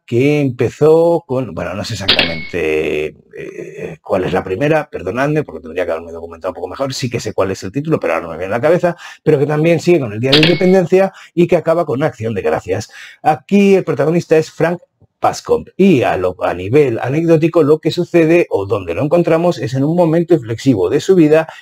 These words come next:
en el que le han diagnosticado un cáncer semanas después de que su mu-, segunda mujer,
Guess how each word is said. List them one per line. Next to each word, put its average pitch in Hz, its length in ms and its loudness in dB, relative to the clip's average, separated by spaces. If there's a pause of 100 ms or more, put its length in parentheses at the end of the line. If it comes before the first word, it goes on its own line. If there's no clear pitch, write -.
(140)
en 165 240 2
el 120 220 -4
que 92 160 -2
le 101 100 2
han 160 120 2
diagnosticado 113 840 -2
un 180 200 4
cáncer 170 540 0 (340)
semanas 151 500 0
después 165 500 2
de 123 140 -4
que 117 140 -6
su - 520 -4
mu-, 90 380 -6
segunda 160 400 2
mujer, 180 380 2